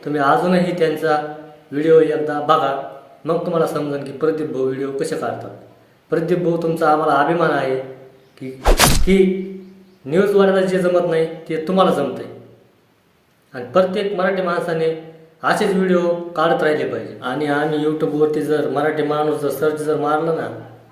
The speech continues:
तर मराठी माणूस सर्च मारताना पुढं ऑटोमॅटिक प्रदीप नाव, नाव येतं. प्रदीप भाऊच्या सोशल मीडियाची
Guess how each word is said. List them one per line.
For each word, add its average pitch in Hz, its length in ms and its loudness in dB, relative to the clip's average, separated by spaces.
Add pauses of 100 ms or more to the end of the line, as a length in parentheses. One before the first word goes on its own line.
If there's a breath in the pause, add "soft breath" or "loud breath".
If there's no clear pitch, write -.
(120)
तर 123 100 -2
मराठी 156 360 0
माणूस 160 340 4 (1300)
सर्च 180 220 4
मारताना 165 400 2
पुढं 156 260 0
ऑटोमॅटिक 160 760 2
प्रदीप 160 320 -2
नाव, 135 260 2 (300)
नाव 131 180 6
येतं. - 260 6 (460)
प्रदीप 147 360 -4
भाऊच्या 147 440 0 (540)
सोशल 160 360 2
मीडियाची 160 240 0